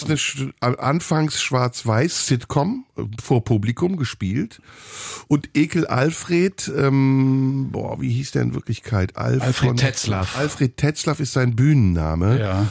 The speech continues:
Speaker 2: Aber in Wirklichkeit hieß der, war ein ganz toller Schauspieler übrigens, von dem gibt's eine,
Speaker 3: Ja.
Speaker 2: ein Tatort, in dem er, glaub ich, den Mörder spielt. Ähm, und für damalige Verhältnisse von Wolfgang Menge geschrieben,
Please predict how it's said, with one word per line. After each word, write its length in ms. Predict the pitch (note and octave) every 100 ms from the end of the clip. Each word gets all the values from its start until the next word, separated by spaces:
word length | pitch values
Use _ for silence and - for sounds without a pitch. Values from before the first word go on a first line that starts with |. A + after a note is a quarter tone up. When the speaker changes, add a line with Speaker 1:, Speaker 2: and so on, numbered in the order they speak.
| - -
Speaker 2:
Aber 180 | A#2+
in 220 | B2 B2 A#2+
Wirklichkeit 480 | B2+ D3 - C3
hieß 220 | - C3+ -
der, 180 | A2+ A#2
war 60 |
ein 60 | C3+
ganz 260 | B2 D3 -
toller 240 | B2+ A#2
Schauspieler 460 | - A#2+ A#2+ F#2+ F2+
übrigens, 280 | F2+ E2+
von 140 | - G#2
dem 140 | G#2
gibt's 260 | G2+ G2+ -
eine, 380 | - G2+ F#2 F#2 -
Speaker 3:
Ja. 160 | A#2 A#2+ -
Speaker 2:
ein 180 | A2+ G#2
Tatort, 560 | A#2+ A#2 C#3+ G#2 F2 F#2
in 100 | F2
dem 180 | G2+
er, 80 | G2
glaub 160 | F2 F2+
ich, 60 | -
den 140 | F2+
Mörder 320 | F2 G2 G2
spielt. 380 | D2+ - D#2 F#2 - - - - - - -
Ähm, 560 | A#2 A#2 A#2+ A#2 A2+ - _ _
und 180 | E3 D#3+
für 180 | - D3
damalige 580 | A#2 C3 G3+ G#3 F3 E3
Verhältnisse 420 | B2 C3 E3 C#3+
von 260 | - B2+
Wolfgang 420 | B2+ C#3 - A#2+ A2
Menge 240 | A2+ D#3
geschrieben, 580 | E3 - D#3+ E3+ E3+